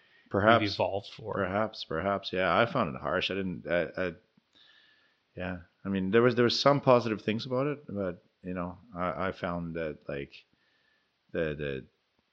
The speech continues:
Speaker 1: you know, the judgment, judgmental stage of, of different kids was like, "Oh my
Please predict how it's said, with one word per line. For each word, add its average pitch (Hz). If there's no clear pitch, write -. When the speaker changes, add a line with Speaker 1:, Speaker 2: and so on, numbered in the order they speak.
Speaker 1:
you 78
know, 76
the 65
judgment, 73
judgmental 71
stage 65
of, 62
of 69
different 76
kids 76
was -
like, -
"Oh 85
my 69